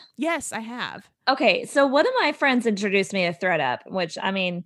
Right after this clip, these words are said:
Speaker 2: I think they're still processing my bag. I mean, it's been, like,
Speaker 1: Mm.
Speaker 2: months, but whatever. So, um, they send you, like, this massive clean out your closet bag. And by massive, I mean, like, it's, like, three feet by, like, three feet. It's
Speaker 1: Yeah,
Speaker 2: a huge square
Speaker 1: huge.
Speaker 2: thing. So,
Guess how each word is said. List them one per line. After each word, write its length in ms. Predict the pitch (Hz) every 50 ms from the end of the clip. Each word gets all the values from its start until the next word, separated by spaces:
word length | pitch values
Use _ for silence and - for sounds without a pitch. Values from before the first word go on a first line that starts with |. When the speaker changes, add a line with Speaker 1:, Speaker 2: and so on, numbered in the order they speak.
| _ _ _ _ _ _ _ -
Speaker 2:
I 140 | 220 240 254
think 260 | 254 320 320 330 -
they're 120 | - 277 277
still 280 | - - 269 247 226
processing 680 | - - 240 226 208 208 - 214 196 196 - 208 190
my 140 | 190 175 165
bag. 340 | 156 175 165 156 156 151 151
I 80 | 165 170
mean, 260 | 175 175 165 165 170
it's 120 | 165 -
been, 200 | - 202 190 185
like, 300 | 180 170 160 156 - - _ -
Speaker 1:
Mm. 60 | 180
Speaker 2:
months, 320 | 180 175 156 139 123 - _
but 220 | - 165 175 156 160
whatever. 340 | 165 160 147 - - 160 - - - - _
So, 540 | _ - - 220 208 202 196 202 202 190 - -
um, 380 | - 269 247 220 196 170 160 -
they 120 | 247 247 254
send 420 | 247 - - 269 277 339 381 359
you, 280 | 339 311 285 269 262 240
like, 220 | 226 220 220 -
this 200 | 214 196 - -
massive 1000 | 220 196 190 190 185 196 233 285 330 - - 302 277 262 254 247 240 226 202 -
clean 260 | _ - - 254 254 262
out 160 | 262 262 -
your 120 | 254 214
closet 500 | - - 233 202 185 196 190 185 185 -
bag. 320 | - 165 156 151 151 156 170
And 100 | 175 185
by 120 | 190 185
massive, 420 | 185 185 180 185 190 - 202 185
I 140 | 185 175 175
mean, 240 | 175 180 175 175 165
like, 200 | 165 175 160 - -
it's, 200 | 196 196 - -
like, 200 | 233 202 175 -
three 420 | - - - 220 202 202 202 196
feet 400 | 170 - - 190 180 175 160 -
by, 220 | - 175 165 160 160
like, 320 | 160 156 143 143 - _ _ _
three 200 | - 170 165 147 -
feet. 300 | - - 139 123 - - -
It's 160 | 180 170 -
Speaker 1:
Yeah, 220 | 226 185 165 -
Speaker 2:
a 40 | 185
huge 380 | 208 208 196 190 185 180 160 -
square 400 | 330 339 277 202 214 190 180 180
Speaker 1:
huge. 100 | 180 -
Speaker 2:
thing. 240 | - 185 175 175 - _ - - - - - _ _
So, 480 | _ - 247 214 202 196 190 185 -